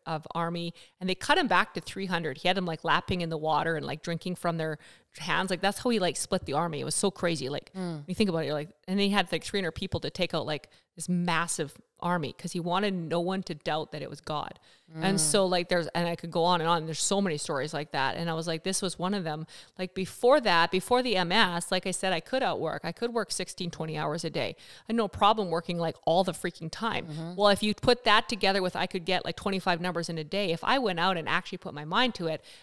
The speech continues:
Speaker 1: and got twenty-five numbers in a day for, like, half a year, I could literally f-, like, make this thing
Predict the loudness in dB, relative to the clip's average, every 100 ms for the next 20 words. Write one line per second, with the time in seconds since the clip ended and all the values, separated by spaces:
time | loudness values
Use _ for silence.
0 | -4 0 0 0 -2 0 0 0 0 -2
1 | -2 -2 -4 -2 2 4 2 -4 -14 -20
2 | -18 0 2 4 2 4 4 2 -4 -4
3 | -4 -2 -2 -2 -8 _ _ _ 2 2
4 | 4 0 -2 -2 2 2 0 -4 -12 -20
5 | _ _ -10 -6 -4 0 0 0 -4 -8
6 | -6 -6 -8